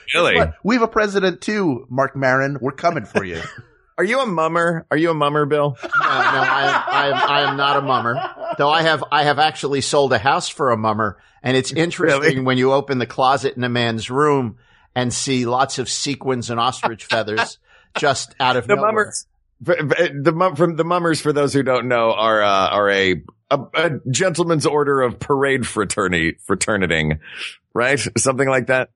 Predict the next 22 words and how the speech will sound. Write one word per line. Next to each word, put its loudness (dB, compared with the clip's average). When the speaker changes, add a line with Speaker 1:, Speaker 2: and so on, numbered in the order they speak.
Speaker 2:
The -6
Mummers 0
Parade 0
is -6
w-, -4
once 0
a -2
year 0
on 0
New 2
Year's 0
Day, -2
uh, 2
a -2
collection 0
of, 0
of 0
Philadelphia's 0
toughest -2
and -6
grittiest -4
men -2